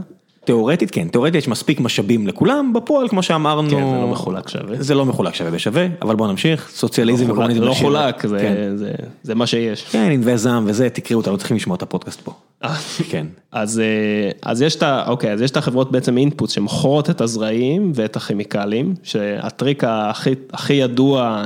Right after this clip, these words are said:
Speaker 2: נקרא לזה, בעולם הזה, חברה בשם מונסנטו, חברה מאוד מאוד, אה, בוא נגיד, השם הזה מעורר הרבה רגשות אצל הרבה אנשים. החברה הזאת נמכרה, אגב, לחברה גרמנית בשם בייר, אה, זה תאגיד, אה, גם תרופות וגם כימיקלים מאוד מאוד גדול.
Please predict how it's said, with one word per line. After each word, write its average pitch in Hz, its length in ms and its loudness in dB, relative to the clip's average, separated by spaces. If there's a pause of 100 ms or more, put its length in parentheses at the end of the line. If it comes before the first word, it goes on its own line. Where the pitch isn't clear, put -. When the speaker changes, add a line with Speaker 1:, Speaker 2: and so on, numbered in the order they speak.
Speaker 2:
נקרא 110 200 -2
לזה, 113 180 0
בעולם 110 440 2
הזה, 117 400 2 (520)
חברה 117 540 0
בשם 110 280 0
מונסנטו, 156 840 0 (140)
חברה 113 560 0
מאוד 110 280 0
מאוד, 120 300 2
אה, 107 60 0 (460)
בוא 113 100 -2
נגיד, 113 220 0
השם 131 300 2
הזה 120 260 2
מעורר 110 320 0
הרבה 113 220 0
רגשות 123 400 -2
אצל 104 140 -4
הרבה 107 280 -2
אנשים. 151 480 0 (380)
החברה 113 180 0
הזאת 123 180 0
נמכרה, 117 480 0
אגב, 104 220 -4
לחברה 104 540 -6
גרמנית 107 420 -2
בשם - 300 -6
בייר, 143 280 0 (160)
אה, - 60 -6 (140)
זה - 160 -8
תאגיד, 110 380 -6
אה, 104 120 -4
גם 107 180 -6
תרופות 160 500 -2
וגם 110 160 -2
כימיקלים 113 500 -2
מאוד 110 120 0
מאוד 107 180 -4
גדול. 135 420 -2